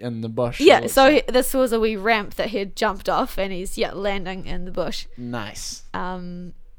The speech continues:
Speaker 1: That is classic.
Speaker 2: amazing timing.
Speaker 1: Right
Speaker 2: Yeah,
Speaker 1: place,
Speaker 2: yeah.
Speaker 1: right time.
Speaker 2: Yeah. Such a
Speaker 1: Bang.
Speaker 2: silly event.
Speaker 1: I love that. This one.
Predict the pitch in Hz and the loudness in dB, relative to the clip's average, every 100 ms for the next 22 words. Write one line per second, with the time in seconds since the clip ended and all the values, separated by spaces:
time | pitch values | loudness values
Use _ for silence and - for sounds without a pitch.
0 | - 131 120 - 247 254 247 247 233 233 | -4 -2 -2 2 4 6 4 2 0 -2
1 | 196 165 165 185 139 143 - 151 143 160 | -2 -2 -4 -6 2 4 4 4 2 2
2 | 220 - 127 120 113 123 117 110 - 123 | 0 -2 -4 -6 -6 -6 -4 -2 -2 -6
3 | 143 - - - 269 277 269 - 226 208 | -14 -16 -12 0 2 2 0 -2 0 2
4 | 196 180 147 151 - - - 110 107 110 | 0 -4 -8 -10 -14 -14 -14 -14 -14 -14
5 | 101 95 - - - - - - - - | -14 -18 -16 -18 -18 -20 -20 -20 -20 -20
6 | - - 143 - 123 233 | -20 -14 -12 -12 -12 -14